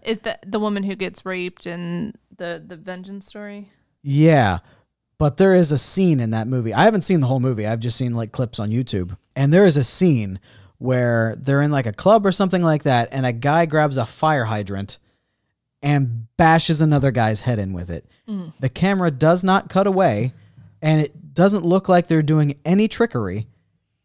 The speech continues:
Speaker 2: I mean, it looks like you're watching a guy getting his head bashed in. It's the most realistic violence I've ever seen in a movie. Don't know how he did it.
Speaker 1: So there's a scene very similar to that in Pan's Labyrinth, and I'm not gonna give you any more information 'cause that's one of my golden buzzers.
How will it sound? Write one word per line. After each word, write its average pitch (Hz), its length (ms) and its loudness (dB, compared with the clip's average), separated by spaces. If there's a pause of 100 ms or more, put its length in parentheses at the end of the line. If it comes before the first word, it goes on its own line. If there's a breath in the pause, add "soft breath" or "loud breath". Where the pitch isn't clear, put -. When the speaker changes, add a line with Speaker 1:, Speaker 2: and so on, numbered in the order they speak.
(120)
Speaker 2:
I - 40 -8
mean, 220 140 2
it 220 80 2
looks 285 300 0
like 294 180 0
you're 254 100 0
watching 233 300 2
a 196 40 2
guy 180 220 4
getting 175 260 0
his 156 140 -2
head 240 200 0
bashed 107 360 -2
in. 113 200 -4 (260 loud breath)
It's 190 200 2
the 202 120 4
most 190 460 6
realistic 180 580 2
violence 143 440 0
I've 127 260 2
ever 175 240 4
seen 180 220 2
in 143 100 0
a 123 40 0
movie. 120 280 0
Don't 190 200 4
know 214 60 4
how 165 180 6
he 147 100 2
did 131 160 2
it. 98 160 -8 (520 soft breath)
Speaker 1:
So 247 280 0
there's 240 260 -4
a 247 80 -8
scene 220 400 -4
very 190 320 -4
similar 185 500 -4
to - 120 -8
that 190 260 -4
in 180 100 -12
Pan's 175 440 -8
Labyrinth, 190 380 -6
and 190 100 -8
I'm 185 80 -8
not 180 180 -8
gonna 190 160 -8
give 180 180 -8
you 175 80 -4
any 175 140 -4
more 170 180 -6
information 175 580 -8
'cause 180 200 -8
that's 165 300 -6
one 165 100 -14
of - 80 -16
my 151 140 -8
golden 202 420 -6
buzzers. 220 540 -2